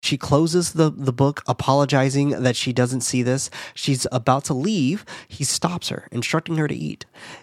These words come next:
It is possible that the police, uh, m-, missed something because Patricia has mentioned hidden areas of the building. She's done with this, feeling like this is just a dance company. She takes out some money and gets up. He pleads for her to look closer. She thanks him for caring for Patricia,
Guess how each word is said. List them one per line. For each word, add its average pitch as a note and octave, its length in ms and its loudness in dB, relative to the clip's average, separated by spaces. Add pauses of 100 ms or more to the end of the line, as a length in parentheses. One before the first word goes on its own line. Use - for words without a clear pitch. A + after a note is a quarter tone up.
(160)
It C3+ 140 2
is B2+ 120 2
possible G3 420 -2
that C3 100 2
the - 60 -10
police, - 360 -4
uh, A2+ 160 -8
m-, B2+ 240 -6
missed F3+ 260 0
something B2 300 2
because A#2 260 -2
Patricia - 520 0 (200)
has A#2+ 200 -4
mentioned D#3+ 320 -2
hidden E3+ 380 -2
areas B2+ 440 -2 (300)
of A2+ 200 -4
the B2 60 -10
building. A#2 460 -4 (540)
She's C#3 200 0
done C3 300 4
with C3+ 160 -2
this, - 380 -10 (220)
feeling G3 340 4
like F3+ 320 2
this C3 200 2
is B2 160 -2
just B2+ 360 2
a C3 40 -2
dance B2 380 0
company. - 500 -12 (300)
She C#3 180 -2
takes E3+ 300 2
out F3 160 4
some F3 160 0
money D#3 240 2
and C#3 100 0
gets C#3 220 0
up. C3 220 0 (200)
He D3 140 2
pleads D3 240 2
for E3 140 2
her E3 80 4
to E3 80 0
look D3+ 160 -2
closer. D3+ 420 0 (840)
She - 200 -2
thanks F#3 320 2
him B2 100 2
for A2+ 140 -6
caring F3 260 4
for C3+ 140 -2
Patricia, B2 540 0